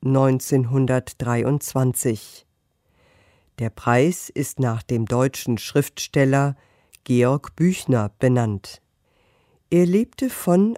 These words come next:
achtzehnhundertdreizehn bis achtzehnhundertsiebenunddreißig.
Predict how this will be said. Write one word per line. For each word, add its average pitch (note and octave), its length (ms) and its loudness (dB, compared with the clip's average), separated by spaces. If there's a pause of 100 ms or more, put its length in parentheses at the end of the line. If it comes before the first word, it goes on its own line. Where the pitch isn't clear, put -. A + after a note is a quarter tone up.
achtzehnhundertdreizehn C3+ 1700 0 (460)
bis - 360 -4
achtzehnhundertsiebenunddreißig. C3+ 2250 -2